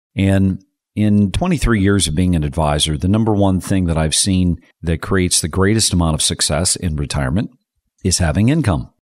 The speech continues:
And arguably, the more income you've got, the, uh, better,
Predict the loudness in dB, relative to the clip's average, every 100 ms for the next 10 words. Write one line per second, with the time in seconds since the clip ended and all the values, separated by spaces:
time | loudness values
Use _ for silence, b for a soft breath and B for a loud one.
0 | _ _ _ _ -4 0 2 0 -2 -2
1 | 0 2 2 2 2 2 2 2 2 2
2 | 0 0 0 0 0 0 0 -4 -4 -2
3 | 0 0 0 0 -2 -2 0 0 0 -4